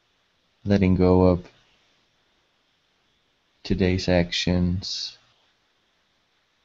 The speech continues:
Maybe there were some worries. Maybe there were some encounters with some people. So just for now, just let that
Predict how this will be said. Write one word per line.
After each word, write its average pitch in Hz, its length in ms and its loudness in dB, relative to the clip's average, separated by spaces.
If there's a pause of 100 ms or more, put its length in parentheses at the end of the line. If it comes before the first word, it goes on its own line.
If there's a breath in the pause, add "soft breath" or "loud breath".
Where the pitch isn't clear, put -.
(280)
Maybe - 200 -6
there 95 220 -6
were 92 200 0
some 90 300 -2
worries. 90 1120 0 (2000)
Maybe 101 280 -4
there 92 180 -2
were 92 200 0
some 92 200 -2
encounters 90 880 -2
with 87 140 -10
some 90 160 -6
people. 90 680 -4 (1400)
So - 140 -18
just 95 280 -6
for - 140 -4
now, 90 340 2
just 87 320 -6
let - 220 -6
that 82 160 -6